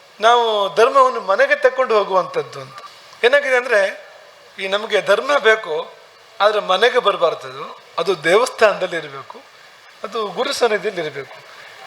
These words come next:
ಗುರುಗಳು ನಮ್ಮ ಪರವಾಗಿ ಪೂಜೆ ಮಾಡಬೇಕು ಮತ್ತು ಅನುಷ್ಠಾನ ಮಾಡಬೇಕು. ದೇವಸ್ಥಾನದಲ್ಲಿ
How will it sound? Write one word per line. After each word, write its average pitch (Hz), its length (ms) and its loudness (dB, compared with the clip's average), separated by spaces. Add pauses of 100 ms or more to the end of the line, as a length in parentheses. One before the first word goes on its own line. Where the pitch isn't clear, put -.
(160)
ಗುರುಗಳು 285 300 4
ನಮ್ಮ 233 200 2
ಪರವಾಗಿ 220 440 2
ಪೂಜೆ 208 280 0
ಮಾಡಬೇಕು 185 440 -2
ಮತ್ತು 175 220 -2
ಅನುಷ್ಠಾನ 170 360 0
ಮಾಡಬೇಕು. 135 440 -6 (720)
ದೇವಸ್ಥಾನದಲ್ಲಿ 226 680 4